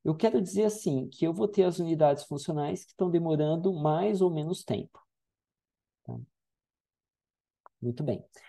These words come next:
Então, essas daqui são as unidades funcionais. E eu tenho o meu glorioso hobby aqui, tá? E aqui eu teria a, a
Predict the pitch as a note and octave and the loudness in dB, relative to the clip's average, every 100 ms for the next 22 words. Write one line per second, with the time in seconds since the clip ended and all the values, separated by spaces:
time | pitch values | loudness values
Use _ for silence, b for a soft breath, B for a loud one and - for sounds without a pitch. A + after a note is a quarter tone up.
0 | B B A#2+ D#3 E3+ F3 - D3 D3 C3+ | B B 2 6 6 4 2 2 2 0
1 | C3+ C3 - B2+ C3 - B2 A#2 A#2 A2+ | 2 0 -2 -6 -6 -6 -4 -2 -2 0
2 | A2+ A2+ - B2 F#3+ E3+ D3 F3+ - _ | -2 -4 -8 -4 -2 0 -2 -4 -10 _
3 | B B B - G3 A3 - F#3 F#3 F#3+ | B B B 4 6 6 6 8 8 8
4 | F#3 G3+ G#3 F3+ F#3 F3 F3+ F#3 F3+ F3 | 6 6 2 4 4 8 6 6 4 4
5 | E3 D3+ C#3+ D3 F3 G3+ - - B2+ A#2+ | 2 0 0 -2 -2 -2 -2 2 6 8
6 | A#2+ C3+ E3+ _ _ C3+ - - - _ | 6 2 -6 _ _ -12 -10 -12 -14 _
7 | _ _ _ _ _ - - _ _ b | _ _ _ _ _ -18 -18 _ _ b
8 | b - F3 F#3+ - - F3 - D#3+ D#3 | b -4 0 0 -2 -6 -6 -4 -4 -2
9 | D#3+ D3 D3+ D#3 D3+ - - C3+ C3 B2+ | -2 0 2 2 2 -4 -2 2 4 2
10 | B2 B2 A#2+ A#2 A2+ - _ _ _ _ | 2 0 0 -2 -4 -10 _ _ _ _
11 | _ _ _ _ _ - C3 | _ _ _ _ _ -8 -6